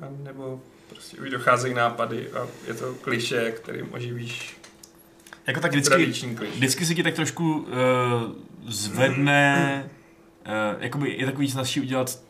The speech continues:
Speaker 2: epický příběh o tom, jak se z ničeho, z úplného outsidera vypracuješ k tomu úžasnému vítězství. Blbý je, že to pak občas je taky trošku neuvěřitelný, že jo? Jako
Speaker 1: Hmm.
Speaker 2: třeba konkrétně v, konkrétně v X comu, kde teda údajně celá ta planeta je okupovaná mimozemštěnama,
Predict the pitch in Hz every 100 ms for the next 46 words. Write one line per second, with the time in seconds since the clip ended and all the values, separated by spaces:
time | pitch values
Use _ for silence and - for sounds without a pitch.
0 | - - - 123 120 117 120 113 110 117
1 | 117 104 127 113 110 104 127 113 117 117
2 | 139 123 120 120 107 - 113 113 117 117
3 | - - - 101 117 110 120 - 120 117
4 | 113 123 123 113 123 123 - 85 87 101
5 | 110 113 110 123 117 - 117 113 110 101
6 | 120 120 110 113 - 123 113 104 98 90
7 | 87 92 92 - 101 147 143 143 127 120
8 | 113 117 127 - - - 110 110 110 123
9 | 101 - 120 117 120 120 - - - 113
10 | 123 117 120 123 120 120 120 120 117 123
11 | 110 120 117 117 120 120 113 113 113 123
12 | 120 117 120